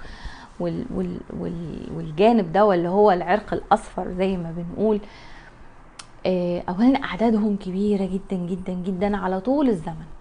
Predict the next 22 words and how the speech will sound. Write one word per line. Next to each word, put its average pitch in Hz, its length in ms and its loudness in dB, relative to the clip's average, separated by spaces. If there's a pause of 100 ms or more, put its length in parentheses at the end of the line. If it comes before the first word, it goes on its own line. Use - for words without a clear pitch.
(100)
على 190 220 0
طول 269 260 2
الزمن 214 420 2
كانت 220 380 -6
أعدادهم 214 560 0 (320)
كبيرة 202 440 0
جدًا 180 320 -4
جدًا 170 360 -6
جدًا، 165 380 -14 (380)
وكانوا 233 560 2
عرضة 202 240 0
لحروب 196 640 -2
وحاجات 226 380 -6
زي 196 160 -4
كده، 226 300 -4
ومن 196 240 -2
ضمنها 202 440 -4
مجاعات. 165 360 -8 (540)
يعني 202 260 4
أنا 269 200 4
عديت 196 600 0 (600)
من 190 440 4